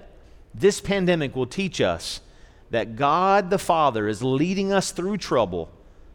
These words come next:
so we can experience his comfort and ultimately know how to comfort others. I hope this is the once-in-a-lifetime pandemic,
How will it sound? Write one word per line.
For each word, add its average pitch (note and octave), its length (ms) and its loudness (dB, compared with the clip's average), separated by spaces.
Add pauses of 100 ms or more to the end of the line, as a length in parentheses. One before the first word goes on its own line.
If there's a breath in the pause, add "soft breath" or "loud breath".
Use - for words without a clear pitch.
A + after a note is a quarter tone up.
(120)
so - 180 -8
we C3 160 0
can D3+ 180 0
experience F#3 960 -2
his F3+ 200 2
comfort F#3+ 640 -2 (800 soft breath)
and C#3+ 240 -4
ultimately D3 720 0
know B2+ 240 0
how B2+ 160 2
to A#2 80 0
comfort A#2 640 -6
others. C#2+ 560 -6 (1700)
I B2+ 120 -6
hope F#3+ 340 4
this C#3+ 200 0
is B2 200 -6
the B2+ 80 0
once-in-a-lifetime A#2 1040 -2
pandemic, F#2 720 -8